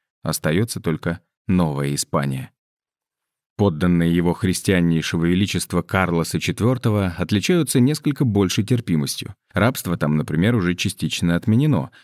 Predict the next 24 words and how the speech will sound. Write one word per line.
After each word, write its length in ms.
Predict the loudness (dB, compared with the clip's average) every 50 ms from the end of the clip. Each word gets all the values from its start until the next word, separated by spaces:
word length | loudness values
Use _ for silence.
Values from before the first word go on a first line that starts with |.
| _
а 140 | -8 -8 -8
полностью 560 | -6 -2 0 2 2 2 2 0 0 0 0
его 160 | 0 0 0 -2
отменят 380 | -2 -2 -2 -2 -2 -2 -2
намного 500 | 0 0 2 2 2 2 0 0 0 0
раньше, 360 | 2 2 0 0 -2 -4 -6
чем 180 | -6 -6 -6 -4
в 60 | -4
Штатах. 480 | -6 -6 -6 -6 -8 -8 -12 -18 -20 _ _ _ _ _ _
Испанцы, 460 | -4 -4 -2 0 2 2 2 2 -2 -2
конечно, 460 | -2 0 0 0 0 0 -2 -4 -2
тоже 280 | -2 -2 0 0 0
далеко 360 | 2 2 0 0 0 0 2 2
не 100 | 2 2
ангелы. 480 | 2 2 0 -2 -2 -4 -6 -8 -10 -6
Местных 480 | -2 0 0 0 0 0 0 0 0 2
жителей 480 | 2 0 0 0 0 0 2 2 2 0
обеих 340 | 0 0 0 0 0 0
Америк 440 | 0 0 2 2 2 0 -2 -6 -10 _ _ _ _ -6
они 280 | -2 0 2 2 2
не 100 | 2 2
считают 540 | 0 0 -2 -4 -4 -2 -2 -2 -2 0 0
равными 400 | 0 0 0 0 0 0 0 -2
себе, 360 | -2 -2 -2 -2 -2 -4 -6